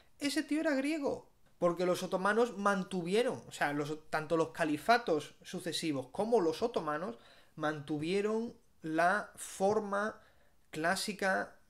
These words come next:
eh, eh, imperial romana, que es, eh, el multilingüismo y el multi-,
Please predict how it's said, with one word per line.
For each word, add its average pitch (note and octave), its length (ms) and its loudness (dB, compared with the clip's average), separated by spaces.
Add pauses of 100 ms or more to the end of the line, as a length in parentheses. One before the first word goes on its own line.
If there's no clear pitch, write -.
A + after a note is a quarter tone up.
(140)
eh, C#3 340 -6 (160)
eh, C3+ 300 -16
imperial D3+ 560 -2
romana, G#3+ 580 -2
que C#3 320 -6
es, - 320 -8 (460)
eh, C#3+ 300 -14
el C3 180 -10
multilingüismo C3+ 1160 -4
y C#3 120 -12
el C3 260 -8
multi-, C#3+ 880 -4